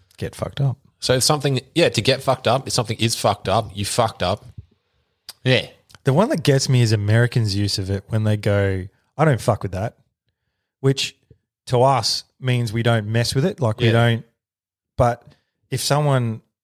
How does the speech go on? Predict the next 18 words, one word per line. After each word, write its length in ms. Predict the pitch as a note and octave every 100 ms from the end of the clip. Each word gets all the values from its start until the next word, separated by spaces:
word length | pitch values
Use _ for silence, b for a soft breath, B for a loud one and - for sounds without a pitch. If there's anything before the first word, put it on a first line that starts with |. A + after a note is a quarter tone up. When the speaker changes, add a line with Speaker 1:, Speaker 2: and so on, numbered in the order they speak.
| _ -
Speaker 1:
if 100 | -
someone 340 | C#3+ C#3+ B2+
goes, 260 | A2+ A2 G#2+
"I'm, 280 | G#2 G#2 - A2+
I 80 |
fuck 300 | G#2+ A2+ A2
with 120 | G#2+ F2
that," 240 | D#2 - -
or 400 | G2+ F#2 F2+ - _ _ _ _ _ _ _ _ _ _ _ _
in 400 | C3+ B2 A#2 A2 - -
American, 720 | G#2 A#2 D3+ C#3+ F#2 F#2 G2 _ _ _ _ _ _ _
it 160 | B2
means 360 | A#2+ A#2+ A#2 A2
that 220 | A2+ G#2 - _
they 280 | B2+ A#2 A#2
get 180 | G#2+ A2
around 280 | F#2+ C3+
it. 80 | -